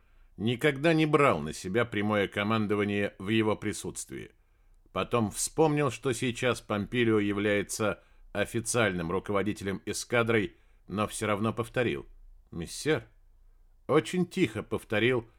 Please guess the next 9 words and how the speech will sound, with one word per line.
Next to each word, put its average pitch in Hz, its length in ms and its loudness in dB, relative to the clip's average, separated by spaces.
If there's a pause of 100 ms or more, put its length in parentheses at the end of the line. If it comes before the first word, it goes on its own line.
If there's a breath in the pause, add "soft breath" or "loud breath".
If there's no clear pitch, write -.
(300 soft breath)
только 120 340 2
для 113 200 0
Помпилио: 117 680 -2 (560)
«Посмотрите 95 1000 -2
на 107 180 0
раструб, 104 580 -2
база. 90 680 -2 (400)
Он 110 380 0
огромен. 117 800 2